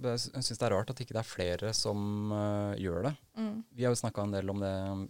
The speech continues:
Speaker 1: eh, Kristina, tidligere, men jeg tror kanskje da at veldig mange unge folk, de vet ikke det store behovet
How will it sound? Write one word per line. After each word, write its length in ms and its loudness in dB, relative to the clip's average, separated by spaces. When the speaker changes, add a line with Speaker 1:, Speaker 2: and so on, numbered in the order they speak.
Speaker 1:
eh, 400 -6
Kristina, 420 -6
tidligere, 340 -4
men 100 -4
jeg 80 -4
tror 160 -4
kanskje 260 -4
da 100 0
at 100 -4
veldig 180 2
mange 220 0
unge 260 -2
folk, 220 -4
de 180 -4
vet 300 2
ikke 220 0
det 120 -2
store 460 0
behovet 560 0